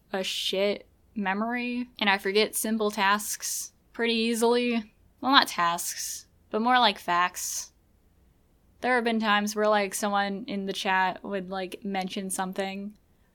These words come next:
and I'd be like, "I don't know what the fuck that is." But then they'll explain it and I'm like, "Oh, wait a minute.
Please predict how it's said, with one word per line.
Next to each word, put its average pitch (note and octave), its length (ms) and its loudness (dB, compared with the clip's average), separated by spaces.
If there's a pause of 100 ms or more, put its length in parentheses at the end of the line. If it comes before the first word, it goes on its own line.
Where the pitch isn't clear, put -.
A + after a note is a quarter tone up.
(300)
and G3+ 100 -4
I'd F#3+ 180 0
be F#3+ 120 0
like, F3+ 220 0
"I F3 100 2
don't F#3 140 -4
know F#3 100 -2
what F3+ 140 -8
the F3+ 60 -12
fuck F3+ 280 -4
that F3+ 160 -2
is." F#3+ 460 -8 (760)
But A3 160 4
then A3 220 4
they'll G#3+ 220 8
explain G#3 500 0
it A#3+ 320 0
and G#3 180 -2
I'm G3+ 160 0
like, G3+ 300 2
"Oh, A#3+ 160 6
wait A#3+ 340 6
a A#3 60 4
minute. F#3+ 600 0